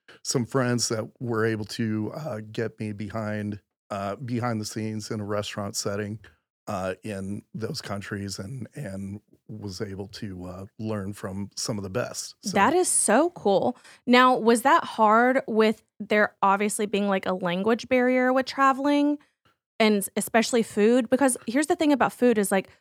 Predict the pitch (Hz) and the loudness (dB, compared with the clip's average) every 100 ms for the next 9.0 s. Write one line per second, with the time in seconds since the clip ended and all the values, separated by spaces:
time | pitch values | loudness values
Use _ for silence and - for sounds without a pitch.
0 | _ _ - 262 285 277 247 233 196 175 | _ _ 2 4 4 4 4 4 2 0
1 | 190 190 190 - 208 180 180 170 165 160 | 0 2 0 -2 -4 -2 -2 -2 -2 -2
2 | - 57 247 107 82 - - - 240 214 | -4 -4 -4 -4 -6 -8 -2 6 6 6
3 | 269 254 226 - 208 214 226 202 190 - | 6 4 4 4 4 4 2 2 2 0
4 | 202 202 196 196 180 - 196 180 170 180 | 2 2 2 -2 -4 0 2 2 0 0
5 | 180 - - 240 - 185 185 156 - 202 | -2 -4 -6 -6 -8 -6 -4 -4 -4 0
6 | 254 269 208 185 - - - 151 - - | 0 0 -2 -2 -8 -16 -6 -4 -2 -4
7 | - _ _ _ _ _ _ _ 151 127 | -6 _ _ _ _ _ _ _ -6 0
8 | 220 185 165 170 156 147 139 143 131 117 | -2 0 -2 0 0 0 0 2 2 0